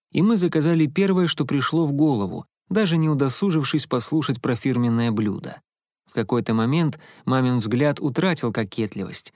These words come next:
Она внимательно следила за тем, как я отреагирую на симпатичного официанта. Я старался не смотреть на него, хотя чувствовал теплоту его улыбки.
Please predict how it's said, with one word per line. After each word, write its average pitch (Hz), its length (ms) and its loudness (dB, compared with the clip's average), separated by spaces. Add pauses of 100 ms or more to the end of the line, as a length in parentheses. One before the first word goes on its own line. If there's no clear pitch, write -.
(300)
Она 127 220 0
внимательно 123 600 0
следила 123 440 -2
за 113 160 -2
тем, 160 320 0 (280)
как 180 260 -2
я 156 140 2
отреагирую 143 680 2
на 139 100 0
симпатичного 127 800 -2
официанта. 107 800 -4 (540)
Я 110 240 0
старался 117 460 -2
не 110 120 0
смотреть 147 420 -2
на 139 60 0
него, 117 380 0 (240)
хотя 143 380 -2
чувствовал 185 640 0
теплоту 143 520 -2
его 143 360 2
улыбки. 101 540 -4